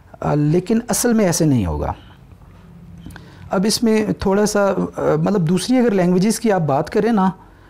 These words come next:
तो उसमें आपको spaces अगर देते तो spaces आती, लेकिन यहाँ पे JavaScript, अ, क्योंकि हम document जो है उस पर write कर रहे हैं, document से मतलब जो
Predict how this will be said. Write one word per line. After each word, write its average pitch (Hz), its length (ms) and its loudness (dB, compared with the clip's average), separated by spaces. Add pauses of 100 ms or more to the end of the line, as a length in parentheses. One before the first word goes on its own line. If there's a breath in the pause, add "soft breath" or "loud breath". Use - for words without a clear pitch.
(160 loud breath)
तो 202 80 0
उसमें 226 560 0 (200)
आपको 185 600 -2
spaces 196 400 0
अगर 190 200 2
देते 160 320 0
तो 190 100 0
spaces 170 560 0
आती, 107 340 -4 (380 loud breath)
लेकिन 214 180 2
यहाँ 170 200 2
पे 214 160 0
JavaScript, 185 720 0
अ, - 100 -14
क्योंकि 165 480 0
हम 180 260 2
document 214 680 0 (180)
जो 170 200 0
है 170 220 2
उस - 180 -4
पर 202 160 0
write 196 280 0
कर 220 180 0
रहे 196 120 2
हैं, 180 160 -2 (760 loud breath)
document 151 400 0
से - 80 0
मतलब 175 240 2
जो 202 100 2